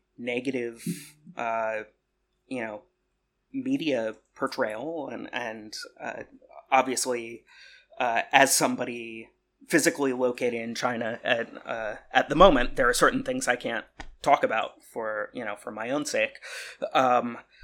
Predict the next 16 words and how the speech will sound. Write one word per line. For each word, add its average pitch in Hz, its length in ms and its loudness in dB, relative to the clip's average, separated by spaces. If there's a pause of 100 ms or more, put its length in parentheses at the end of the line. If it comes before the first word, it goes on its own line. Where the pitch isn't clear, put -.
(240)
but 123 440 4
the, 117 720 -8 (440)
um, 113 380 -2 (1120)
given 151 440 4
all 120 280 -4
of 120 140 -12
the 127 60 -4
negative 113 380 -8
stuff - 460 -6 (180)
in 113 320 -10
the 110 80 -14
media, 117 500 -8 (380)
um, 110 520 -6 (320)
about 113 320 -4 (760)
China, 110 460 -8 (520)
the, 120 600 -10